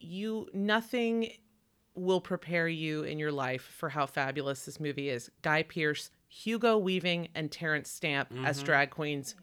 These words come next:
Speaker 1: You're welcome.
Speaker 2: Mm-hmm. Just traveling across
Speaker 1: I just
Speaker 2: Australia in a
Speaker 1: dropped
Speaker 2: bus.
Speaker 1: the mic. You
Speaker 2: Mm-hmm.
Speaker 1: don't need anything else.
Speaker 2: It's a great movie.
Speaker 1: Um,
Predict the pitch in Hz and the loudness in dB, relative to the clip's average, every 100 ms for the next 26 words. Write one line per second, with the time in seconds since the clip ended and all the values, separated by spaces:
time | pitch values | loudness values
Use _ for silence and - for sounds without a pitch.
0 | - 160 160 180 190 190 175 143 143 151 | -16 -8 0 4 6 8 6 4 2 2
1 | 151 - 127 107 - 165 180 180 - - | 2 -2 -4 -4 -8 -6 -4 -6 -10 -12
2 | 151 - 151 147 151 139 147 147 160 175 | -12 -4 -2 -2 -4 -4 0 2 0 0
3 | 160 151 151 160 170 175 - - 165 180 | 0 0 2 6 8 8 4 -4 0 4
4 | 160 139 127 - - - 165 156 156 156 | 6 4 2 -10 -20 -14 -6 -2 0 2
5 | 143 151 165 165 160 151 160 131 110 120 | 0 0 0 0 -2 -2 -2 -2 -2 -6
6 | - 113 101 95 92 - - - - 185 | -4 -4 -4 -10 -12 -14 -18 -18 -2 4
7 | 190 185 185 185 | 6 8 6 2